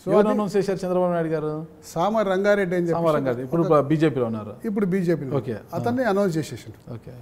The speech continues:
Speaker 1: అతన్ని అనౌన్స్ చేసే పరిస్థితి లేకుండే మా వాళ్ళు అతన్ని అనౌన్స్ చేసే పరిస్థితికి తీసుకొచ్చారు.
Speaker 2: ఓకే.
Speaker 1: So ఇదంతా కుట్ర నడిచింది.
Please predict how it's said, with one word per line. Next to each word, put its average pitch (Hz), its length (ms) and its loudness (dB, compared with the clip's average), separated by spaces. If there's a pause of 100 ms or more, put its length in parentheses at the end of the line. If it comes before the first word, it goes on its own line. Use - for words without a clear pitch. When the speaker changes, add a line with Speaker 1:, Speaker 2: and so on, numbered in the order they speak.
(800)
Speaker 1:
అతన్ని 226 280 0
అనౌన్స్ 233 360 2
చేసే 254 280 4 (720)
పరిస్థితి 202 460 0
లేకుండే 208 560 2 (300)
మా 156 360 2
వాళ్ళు 240 380 6
అతన్ని 240 260 2
అనౌన్స్ 214 320 0
చేసే 240 180 4
పరిస్థితికి 208 460 -2
తీసుకొచ్చారు. 190 480 -2
Speaker 2:
ఓకే. 123 220 -8 (600)
Speaker 1:
So 254 80 2
ఇదంతా 233 340 4
కుట్ర 247 280 2
నడిచింది. 175 400 0